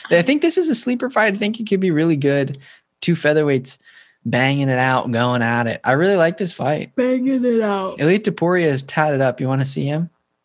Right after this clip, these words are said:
Speaker 2: I
Speaker 1: Y-, are
Speaker 2: can
Speaker 1: you gonna
Speaker 2: kinda see him already. Um,
Speaker 1: He is, um, he look, he's a
Speaker 2: Yeah,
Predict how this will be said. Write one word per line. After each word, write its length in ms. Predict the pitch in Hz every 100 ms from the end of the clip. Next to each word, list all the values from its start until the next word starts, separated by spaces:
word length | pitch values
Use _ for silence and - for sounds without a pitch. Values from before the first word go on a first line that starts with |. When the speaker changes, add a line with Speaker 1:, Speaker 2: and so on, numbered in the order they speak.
| _ _ _ _ _ _ -
Speaker 2:
I 60 | 226
Speaker 1:
Y-, 80 | 240
are 60 | 135
Speaker 2:
can 80 | -
Speaker 1:
you 80 | 151
gonna 160 | 160
Speaker 2:
kinda 220 | 233 214
see 240 | 214 - 185
him 80 | 180
already. 420 | 170 165 160 202 - - _ -
Um, 440 | 226 214 190 - - _ _ _ _ _ _
Speaker 1:
He 300 | 151 156 160
is, 160 | 156
um, 400 | 147 135 127 120
he 140 | 139 156
look, 200 | 202 175
he's 260 | 160 175
a 80 | 160
Speaker 2:
Yeah, 360 | 220 180 147 208